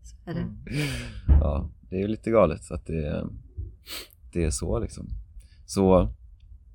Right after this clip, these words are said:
Speaker 3: så hur fun-, vad är liksom, hur funkar det nu med, eh, den här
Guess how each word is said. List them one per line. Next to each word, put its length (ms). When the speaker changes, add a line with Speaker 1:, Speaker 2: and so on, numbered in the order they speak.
Speaker 3:
så 160
hur 140
fun-, 340
vad 180
är 140
liksom, 300
hur 160
funkar 380
det 60
nu 300
med, 460
eh, 280
den 160
här 200